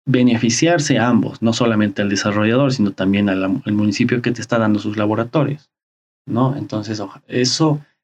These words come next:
sería una buena idea hacerlo como una red de laboratorios. Lo que me parece raro es que en tanto tiempo no lo han hecho,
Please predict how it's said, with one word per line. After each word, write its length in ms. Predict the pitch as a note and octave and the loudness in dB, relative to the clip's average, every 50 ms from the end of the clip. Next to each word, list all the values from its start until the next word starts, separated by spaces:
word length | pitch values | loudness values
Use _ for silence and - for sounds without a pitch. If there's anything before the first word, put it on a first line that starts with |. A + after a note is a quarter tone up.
| _ _ _ | _ _ _
sería 280 | _ - G#2+ G#2+ A2+ A#2 | _ -4 -2 0 0 2
una 160 | A#2+ A#2 G#2+ | 2 0 0
buena 420 | G#2 - G#2+ A2+ A#2+ B2+ C#3 D3 C#3+ | -2 0 0 2 4 4 4 6 4
idea 560 | C3 B2 A#2 A#2 A2+ A#2 B2+ C#3 C3+ C#3 - | 4 4 4 2 2 2 2 0 -2 -2 -8
hacerlo 520 | - A2 - - A2+ A2 G#2 G#2 G#2+ G#2 - | -8 -6 -4 -2 -2 -2 0 -2 -2 -4 -4
como 180 | - G#2 G2+ | -8 -8 -6
una 140 | G#2 G#2 G2+ | -4 -4 -4
red 120 | G2 G#2 | -4 -4
de 100 | G#2 G#2 | -2 -2
laboratorios. 580 | G#2 G#2+ A#2 B2+ C3+ C#3 E3+ C#3 A#2 - - - | 0 0 0 0 0 0 0 0 0 -2 -4 -4
Lo 180 | B2+ A2+ A2 - | -4 -4 -2 -2
que 80 | - | -2
me 80 | A2+ A2+ | -2 0
parece 260 | A2+ C3 C3+ D#3+ F3+ | 0 2 2 2 2
raro 140 | F3 E3 D#3+ | 2 2 2
es 80 | D3+ | 0
que 100 | D3 C#3+ | 2 2
en 120 | C3 B2+ B2 | 2 2 2
tanto 300 | C#3 D3 D#3 D3 D3+ D3 | 2 2 2 2 2 2
tiempo 480 | D3 B2+ B2 B2+ A#2+ B2+ B2 - - _ _ _ _ - - | 4 4 4 4 2 0 0 0 -4 _ _ _ _ 0 2
no 140 | C#3 E3+ | 2 4
lo 80 | F#3+ F#3+ | 4 4
han 80 | F3+ F#3+ | 4 4
hecho, 340 | G3 F#3+ - C3+ - - | 2 2 0 -4 -6 -6